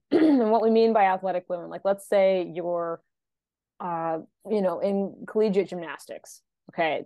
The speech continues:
and you do train, you know, twice a day. Maybe you do weights in the morning, then you've got, like, general practice in the afternoon. <clears throat> Very hard to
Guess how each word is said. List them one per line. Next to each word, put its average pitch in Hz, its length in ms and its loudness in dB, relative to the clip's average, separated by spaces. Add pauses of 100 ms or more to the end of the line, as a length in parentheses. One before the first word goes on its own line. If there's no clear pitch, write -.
(140)
and 208 340 2
you 190 120 2
do 180 320 2
train, 165 500 -6
you 170 140 -10
know, 143 320 -10 (100)
twice 170 220 -2
a - 20 -8
day. 156 120 -4
Maybe 170 180 -4
you 175 80 0
do 175 80 2
weights 180 260 0
in 185 60 -6
the - 20 -4
morning, 170 260 -6
then 170 120 -8
you've 165 120 -10
got, 170 280 -4
like, 175 160 -8
general 165 220 -4
practice 160 540 -8 (520)
in 185 60 0
the 190 40 2
afternoon. 175 500 -4 (160)
<clears throat> - 160 -8
Very 311 600 6
hard 247 360 4
to 196 460 2